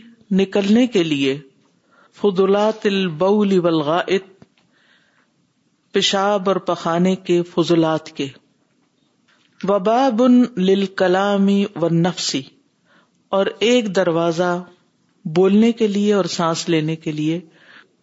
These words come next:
والطعام والشراب، اور کھانے اور پینے کے لیے، وہو الفم، اور وہ منہ ہے۔ سبحان اللہ، یعنی منہ جو ہے ایک ہے اور باقی سب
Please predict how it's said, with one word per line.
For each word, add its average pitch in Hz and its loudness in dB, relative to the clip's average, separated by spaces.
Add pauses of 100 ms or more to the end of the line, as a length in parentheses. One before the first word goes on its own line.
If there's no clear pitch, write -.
والطعام 190 0
والشراب، 170 -2 (460)
اور 170 -4 (120)
کھانے 190 0
اور 165 0
پینے 190 0
کے 208 -2
لیے، 208 -2 (640)
وہو 254 2 (180)
الفم، 185 0 (460)
اور 190 -2
وہ 190 0
منہ 185 2
ہے۔ 156 -6 (760)
سبحان 170 -4
اللہ، 160 -8 (960)
یعنی 180 -4 (520)
منہ 220 4
جو 233 0
ہے 220 0 (180)
ایک 202 0
ہے 220 0
اور 185 0
باقی 170 -4
سب 226 -4